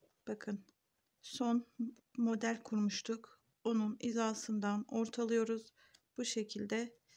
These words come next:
makine dikişi ile dikiyoruz arkadaşlar. Sonra şöyle göstermek istiyorum. Bakın önceden diktim. Şöyle bir makine dikişi yaptım.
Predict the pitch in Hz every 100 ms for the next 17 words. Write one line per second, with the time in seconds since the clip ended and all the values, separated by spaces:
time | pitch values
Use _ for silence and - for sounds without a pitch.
0 | _ _ - 226 226 220 196 208 208 -
1 | - 226 226 233 - - - 240 202 190
2 | 185 202 196 190 262 262 - _ _ _
3 | _ - - 233 208 233 262 - _ _
4 | - - - - - 226 202 202 202 -
5 | 208 202 202 - - - 226 226 220 -
6 | - - - _ _ _ _ _ _ _
7 | _ _ _ - 214 - 202 - - -
8 | - _ - 226 208 202 202 202 233 233
9 | - 220 233 _ _ _ _ _ _ _
10 | - - 226 214 214 214 214 220 220 208
11 | - - 220 208 - 220 214 -